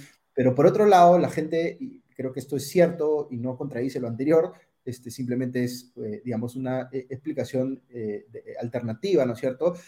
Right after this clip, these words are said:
La gente que está viendo una protesta legítima, mayoritaria en el país, creo que también está teniendo, hasta cierto punto,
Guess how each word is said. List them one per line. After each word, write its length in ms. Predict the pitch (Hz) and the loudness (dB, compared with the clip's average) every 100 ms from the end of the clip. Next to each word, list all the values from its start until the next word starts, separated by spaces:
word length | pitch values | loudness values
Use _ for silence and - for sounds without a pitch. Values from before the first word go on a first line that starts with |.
| _ - | _ -4
La 120 | 123 | -2
gente 280 | 175 175 180 | 2 2 0
que 80 | 135 | -2
está 220 | - 165 | 2 2
viendo 460 | 180 175 175 175 | 4 4 6 4
una 320 | 175 156 165 170 | 4 0 -2 -4
protesta 400 | 123 139 - 147 | -6 -8 -4 -4
legítima, 680 | 110 - 214 170 156 151 | -6 -2 -4 -2 -4 -4
mayoritaria 680 | 156 151 139 117 110 151 151 | -2 -2 -2 -2 0 0 0
en 100 | 147 | -2
el 120 | 117 - | -2 -4
país, 440 | 110 156 - - | -2 0 -2 -6
creo 180 | - 151 | -2 -2
que 100 | 156 | -2
también 360 | 135 120 147 147 | -6 -2 -2 -2
está 180 | 147 147 | -4 -4
teniendo, 560 | 139 147 147 151 - _ _ _ | -2 0 0 0 -6 _ _ _
hasta 180 | 120 - | -16 -12
cierto 380 | 113 160 165 151 | -2 0 0 -2
punto, 480 | 185 156 151 160 | 0 2 2 0